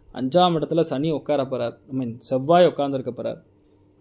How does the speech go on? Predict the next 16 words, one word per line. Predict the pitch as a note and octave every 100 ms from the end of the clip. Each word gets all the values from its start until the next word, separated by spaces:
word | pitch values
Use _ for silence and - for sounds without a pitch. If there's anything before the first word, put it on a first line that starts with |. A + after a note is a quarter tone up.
| _ _ _ _ _ _ _ _ -
இருபத்தி | C3+ C#3+ D#3+ D3
ஏழாம் | C3 C3+ C#3+
தேதிக்கு | C3 A#2 A2+
அப்புறம். | G#2 - - _ _ _ _ _ _
இந்த, | A#2+ A#2 A#2
இந்த | B2 A#2
மாசம் | A#2+ D3+ D3+
இருபத்தி | B2+ D3+ D3 C3
ஏழுக்கு | C3+ D3+ C3+
அப்புறம் | B2 D#3 C#3 A2+
செவ்வாய் | A2 C3 B2+ D3+
அங்க | D3+ B2
உட்கார்ந்துருக்க | A#2 C3 B2+ A2+
போறார். | - - - _ _ _ _ _ _ _ _ -
So, | C3
வீடு, | C3+ F3 F3